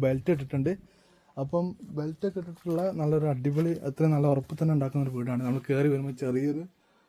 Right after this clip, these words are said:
സിറ്റ് ഔട്ടാണ്. ഇവിടുന്നോട്ട് കയറി വന്നു കഴിഞ്ഞാൽ വിശാലമായിട്ടുള്ള ഒരു ഹാളിലേക്കാണ് എത്തുന്നത്. ഇവിടെയും നമ്മളെ കല്ലുകളൊക്കെ നല്ല അടിപൊളി കല്ലാണ്. അതുപോലെ തന്നെ ഈ വാർപ്പിൻ്റെ ഫിനിഷ് ആണെങ്കിൽ എന്നെ അത്ഭുതപ്പെടുത്തുന്ന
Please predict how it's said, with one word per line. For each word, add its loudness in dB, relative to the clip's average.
സിറ്റ് -4
ഔട്ടാണ്. -2
ഇവിടുന്നോട്ട് 8
കയറി 10
വന്നു 8
കഴിഞ്ഞാൽ 6
വിശാലമായിട്ടുള്ള 4
ഒരു 2
ഹാളിലേക്കാണ് 0
എത്തുന്നത്. 2
ഇവിടെയും 4
നമ്മളെ 4
കല്ലുകളൊക്കെ 6
നല്ല 4
അടിപൊളി 4
കല്ലാണ്. 4
അതുപോലെ 2
തന്നെ 2
ഈ 0
വാർപ്പിൻ്റെ 4
ഫിനിഷ് 2
ആണെങ്കിൽ 6
എന്നെ 4
അത്ഭുതപ്പെടുത്തുന്ന 2